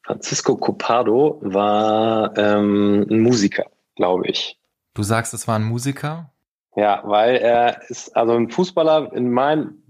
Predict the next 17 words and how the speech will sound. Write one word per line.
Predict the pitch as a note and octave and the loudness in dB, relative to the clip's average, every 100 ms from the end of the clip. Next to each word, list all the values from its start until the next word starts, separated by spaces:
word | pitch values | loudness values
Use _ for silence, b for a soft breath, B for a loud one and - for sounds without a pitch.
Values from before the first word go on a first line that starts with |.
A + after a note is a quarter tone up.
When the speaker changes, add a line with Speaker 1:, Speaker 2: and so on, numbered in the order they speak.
| G#2 - | -20 -4
Speaker 1:
wenn, | C3 A#2+ | -2 0
seitdem | A2+ A#2 C#3 | 0 2 2
ich | D#3+ - | 0 0
H | B2+ | 0
S | |
V-Fan | - D3+ D#3 C#3+ | 0 0 0 0
bin, | C#3 A2+ - _ - | 0 -2 -8 _ -6
muss | A2+ B2+ | -4 -2
ich | A#2+ | 0
sagen, | A#2 A2+ G#2 | 0 0 2
war, | A2 A2+ G#2 - - | 2 2 0 -6 -2
glaube | A2+ C3+ D3 | 2 2 2
ich, | C3+ - _ _ | -2 -8 _ _
ziemlich | - C#3+ F3 - | -2 2 2 0
safe | - C3+ C3 C3 | 0 0 0 0
nicht. | E3+ - - b b b b - | 0 -2 -8 b b b b -2
Und | B2+ D3 D#3+ - - | 0 2 0 -4 -20